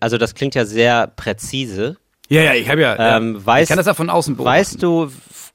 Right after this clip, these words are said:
Speaker 1: genau, aber kannst du das mal beschreiben, wie sich das anfühlt und, äh, woran du das merkst?
Speaker 2: Ja, ich, also früher hätte ich das nicht gekonnt. Ich hab lange genug Therapie gemacht, um das sofort zu merken.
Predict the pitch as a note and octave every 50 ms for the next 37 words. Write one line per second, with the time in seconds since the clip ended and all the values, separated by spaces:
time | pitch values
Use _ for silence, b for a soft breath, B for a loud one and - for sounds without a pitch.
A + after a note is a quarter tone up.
0 | _ - D#3 D3+ D3+ C3 F#2+ B2 A#2 - - D#3+ F#3 G3 - - - E3 E3 F3
1 | E3 D#3 - - D#3 D3+ C#3 B2+ - - - - A2 A#2 D3+ E3+ F3 F3 D3+ D3
2 | D3 C#3 C#3 - - - A#2+ - - A2+ C3 E3 - - - - F3+ F3+ F#3+ G#3
3 | A3 A#3+ - - - _ _ _ - - B2+ C3+ B2+ - - C3 A#2 A#2 C3+ C#3
4 | C3+ C3 A#2 B2 C#3 E3+ D#3 C#3 D3 D3+ D3+ D3+ C#3 - - B2+ A2+ A2+ B2 D#3+
5 | G#3+ _ - - - _ _ - B B B B B B B C3+ B2+ G#2+ G#2+ -
6 | - C#3 C#3 C3 B2+ A2+ - - A3+ C#4 - - D3 E3 E3 C#3+ C#3 - D3 -
7 | - G#2 - - G#2+ C3 D3+ - - - G#2 C3+ D3 C#3+ D#3+ D3+ C3 E3 F#3 E3
8 | D3 C#3+ D3 D3+ D3 - - - C#3 B2+ B2 - - D3+ D3 C3 B2+ A#2+ A#2 A#2
9 | A2 - A#2 A2+ A2 G#2+ - - - - - A2+ G#2+ - - G2 F#2 F#2 F#2 F2+
10 | - - A2+